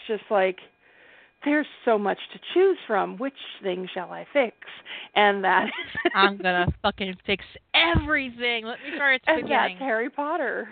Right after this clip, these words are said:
Speaker 2: In
Speaker 1: You know, Harry
Speaker 2: nineteen eighty-one, <laughs> there lived a baby.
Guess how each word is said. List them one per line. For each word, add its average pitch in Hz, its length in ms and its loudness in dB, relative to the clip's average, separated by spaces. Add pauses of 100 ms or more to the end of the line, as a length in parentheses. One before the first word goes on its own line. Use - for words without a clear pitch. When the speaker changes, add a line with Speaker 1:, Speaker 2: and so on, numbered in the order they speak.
Speaker 2:
In 269 180 4
Speaker 1:
You 254 40 -8
know, 262 60 2 (260)
Harry - 0 -
Speaker 2:
nineteen 262 220 -2
eighty-one, 269 720 -10 (840)
<laughs> 240 80 0 (3750)
there 262 160 -4
lived 226 240 -10
a 240 40 -20
baby. 202 520 -16